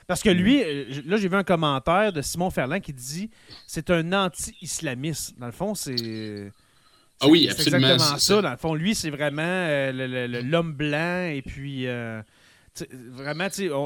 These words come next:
Speaker 1: on, on l'a vu avec l'image que j'ai partagée, mais c'est, c'est un néo-nazi, là, vraiment, euh, les, des plus convaincus, là, Anders Behring Breivik. Euh,
Speaker 3: Mhm.
Speaker 1: c'est, euh, c'est complètement cinglé. Mais justement, j-, j-,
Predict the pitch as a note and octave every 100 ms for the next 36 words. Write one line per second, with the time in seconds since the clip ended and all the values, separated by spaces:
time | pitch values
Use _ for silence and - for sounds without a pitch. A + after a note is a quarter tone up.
0 | B2+ D3 C#3 D#3+ E3 D3+ G3+ E3+ - D3+
1 | D#3+ F#3 D#3+ D3 D#3 - C#3+ B2+ F3 F#3
2 | C#3 C3 C#3+ C3 - C3+ C#3 C3+ D3+ E3+
3 | F3+ E3 C#3+ B2 C#3+ G#3 E3 D3 C#3 C#3+
4 | D#3 C#3 B2+ B2 B2 C3 A#2 B2+ B2 -
5 | E3 - F3+ F3+ D#3+ C#3+ C3 F3+ G3+ D#3+
6 | C#3+ D3+ D3+ D3 C#3 D#3+ C#3+ C3+ B2+ F#3+
7 | _ - - - - - _ C#3 C3+ B2+
8 | B2 B2 C3 D#3 A2+ A2 - D3 B2+ B2
9 | A#2 A2 A2 - C#3+ C#3+ D#3+ D#3 D#3 D#3
10 | C#3 B2 A#2+ E3+ G#3+ - - - - D3+
11 | D3+ D#3 C#3+ C3+ F3+ E3 A#3 F3 C3+